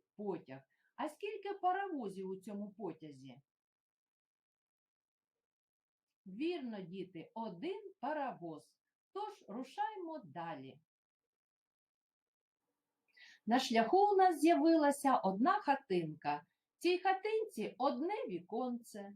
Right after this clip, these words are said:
одні двері, один поріг. В ній живуть дітки. Діти,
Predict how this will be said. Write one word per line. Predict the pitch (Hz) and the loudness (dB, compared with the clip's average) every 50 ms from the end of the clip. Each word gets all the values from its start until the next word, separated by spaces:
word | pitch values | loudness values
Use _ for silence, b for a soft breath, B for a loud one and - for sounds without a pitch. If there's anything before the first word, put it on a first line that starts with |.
| - _ _ _ _ _ | -18 _ _ _ _ _
одні | 262 294 330 254 262 339 381 403 403 415 415 - _ _ | -2 0 0 0 -2 -4 -4 -4 -6 -8 -10 -14 _ _
двері, | 160 165 185 220 277 320 294 277 262 240 240 233 - _ _ _ _ _ | -14 -10 -6 -6 -4 -4 -4 -6 -6 -8 -10 -10 -12 _ _ _ _ _
один | - 240 247 233 202 214 349 403 427 494 440 - | 0 0 0 2 0 -2 -2 -2 -4 -8 -10 -8
поріг. | - 254 262 196 180 170 143 143 139 _ _ _ _ _ _ _ | -6 -6 -6 -6 -6 -8 -8 -10 -12 _ _ _ _ _ _ _
В | - 233 | -6 -4
ній | 254 311 381 415 440 427 403 | -2 0 0 0 -2 -2 -2
живуть | 381 392 349 349 370 359 294 208 180 | -2 -2 0 0 -2 -2 -4 -6 -6
дітки. | 185 202 185 - - - _ _ 151 135 135 - _ b b b b b | -4 -6 -6 -6 -8 -14 _ _ -12 -12 -12 -14 _ b b b b b
Діти, | - 202 220 311 330 - - - 160 147 - | -10 -4 -2 -2 -2 -2 -4 -8 -10 -10 -10